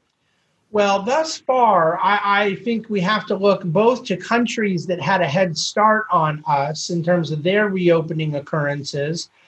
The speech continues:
and then some of the best practices and, and situational occurrences within our own states.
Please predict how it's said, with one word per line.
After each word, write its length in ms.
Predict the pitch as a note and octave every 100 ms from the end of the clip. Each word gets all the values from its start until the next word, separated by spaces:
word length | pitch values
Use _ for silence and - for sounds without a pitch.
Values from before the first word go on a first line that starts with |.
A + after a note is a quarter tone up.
| _ -
and 280 | F3+ F#3 F#3
then 340 | F3+ F3+ F3
some 260 | E3 F#3+ F3+
of 60 |
the 60 | F3
best 280 | E3 E3+ -
practices 760 | F3+ E3+ - E3+ F3 E3+ E3
and, 280 | E3+ D#3+ D#3+
and 320 | E3 D#3+ D#3+
situational 760 | D#3 F#3 F3+ F3 E3 E3+ E3+ C#3
occurrences 640 | F#3 E3 D#3+ D#3 D#3+ D#3
within 340 | D#3 D#3+ E3+ D#3
our 200 | D3+ D#3+
own 200 | G3 G3+
states. 580 | - D3 C#3+ C#3 -